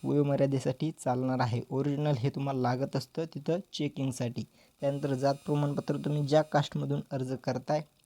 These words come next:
त्या कास्टमधून तुम्हाला, अ, तुमचं जे कास्ट सर्टिफिकेट आहे ते लागणार आहे. त्याच्यानंतर नॉन क्रिमिलेअर ज्या कास्टसाठी लागतं त्यांना लागणार आहे.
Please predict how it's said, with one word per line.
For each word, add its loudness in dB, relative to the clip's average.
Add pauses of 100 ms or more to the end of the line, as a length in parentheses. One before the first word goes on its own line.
(300)
त्या 0
कास्टमधून -2
तुम्हाला, -2 (520)
अ, -2 (120)
तुमचं -2 (580)
जे -2
कास्ट 0
सर्टिफिकेट -2
आहे 0
ते -4
लागणार 0
आहे. 2 (480)
त्याच्यानंतर -2
नॉन 0
क्रिमिलेअर 2
ज्या 4
कास्टसाठी -4
लागतं -2 (100)
त्यांना -2
लागणार 0
आहे. 0